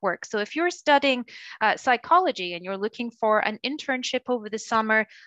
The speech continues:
LinkedIn may have something posted on there, um, that's relevant to your field of study.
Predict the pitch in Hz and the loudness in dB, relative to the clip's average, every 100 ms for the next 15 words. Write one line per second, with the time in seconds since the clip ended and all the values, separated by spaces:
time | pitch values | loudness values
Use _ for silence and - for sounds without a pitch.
0 | - 220 247 - 247 226 220 214 220 220 | -6 -2 -2 -2 -4 -4 0 2 2 0
1 | 202 - 190 190 190 - 190 185 - 190 | -2 -4 -12 -10 -14 -8 -6 -6 -10 -6
2 | 175 170 170 170 160 - 180 170 170 - | -6 -4 -4 -2 -2 0 0 0 -2 -2
3 | - - 190 202 214 202 180 - 202 180 | -2 -2 0 2 2 -4 -8 -10 -10 -10
4 | 180 185 180 175 - - 165 - - | -10 -8 -8 -8 -12 -6 -6 -6 -14